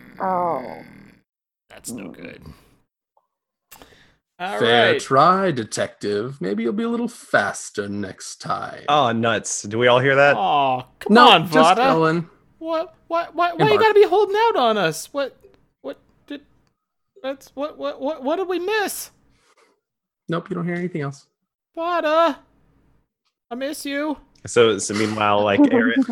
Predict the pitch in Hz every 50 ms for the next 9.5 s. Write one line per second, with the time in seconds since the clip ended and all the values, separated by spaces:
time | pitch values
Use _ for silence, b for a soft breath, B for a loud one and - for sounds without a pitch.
0 | 226 - - 131 123 117 - - 170 151 143 131 120 117 117 110 104 120 113 107
1 | 104 104 101 - - - 127 120 123 123 123 127 127 120 - - - - - -
2 | 175 196 202 - 156 139 127 120 117 117 117 - 117 113 113 110 110 110 110 90
3 | - - - 240 254 196 151 - - - 147 131 117 - - 123 - - 135 123
4 | - - - 147 139 143 143 143 135 123 - - 131 123 120 117 117 113 - 120
5 | 117 117 117 113 113 110 107 101 101 98 - - 147 135 117 107 - - - -
6 | - - - - - - 98 95 95 90 160 143 135 B B B B - 156 151
7 | 151 151 - - - 151 147 131 - 190 170 170 160 - 160 151 143 143 - 143
8 | 147 139 - 151 143 147 151 151 151 - - - 160 156 143 135 131 131 - 143
9 | 139 - 151 139 147 143 135 139 139 -